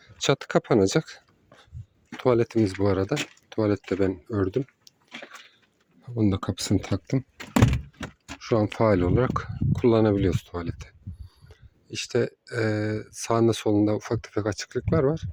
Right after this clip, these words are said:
O açıklıkları da s-, harçla, sıvayla kapatacağım. Bu arada zeytinler de suyu görünce çok canlandı. Dün sıvayı bitirdim, e, istinat duvarının sıvasını. Daha önce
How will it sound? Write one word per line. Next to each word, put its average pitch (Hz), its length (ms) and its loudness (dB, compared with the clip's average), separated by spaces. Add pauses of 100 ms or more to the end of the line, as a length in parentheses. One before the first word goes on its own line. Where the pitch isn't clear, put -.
(680)
O 117 80 6
açıklıkları 113 680 2
da 117 120 4
s-, - 420 -8
harçla, 117 600 0
sıvayla 113 560 0 (600)
kapatacağım. 113 600 0 (960)
Bu 107 60 -6
arada 107 280 -2 (120)
zeytinler 113 640 2
de 107 80 2
suyu 104 460 0 (220)
görünce 104 400 2
çok - 300 -6
canlandı. 95 520 2 (1200)
Dün 156 360 0
sıvayı 156 500 2
bitirdim, - 540 0 (280)
e, 104 340 0
istinat - 400 -4
duvarının 95 300 0
sıvasını. 143 560 -12 (720)
Daha 120 160 2
önce 120 400 2